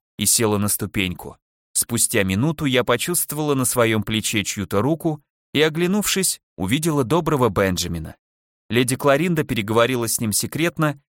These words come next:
и помогла ему выйти тайком из комнаты, между тем, как внимание хозяина было поглощено музыкой.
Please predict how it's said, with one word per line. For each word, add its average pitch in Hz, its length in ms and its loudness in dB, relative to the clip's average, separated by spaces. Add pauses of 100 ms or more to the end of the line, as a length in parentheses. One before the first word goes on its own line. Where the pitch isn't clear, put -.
(120)
и - 80 0
помогла 156 420 2
ему 175 220 0
выйти 156 320 0
тайком 151 400 0
из 147 100 2
комнаты, 95 580 -2 (320)
между 107 300 0
тем, 120 240 0
как 110 240 0
внимание 107 460 2
хозяина 104 640 2
было 170 200 0
поглощено 160 600 0
музыкой. 98 640 -2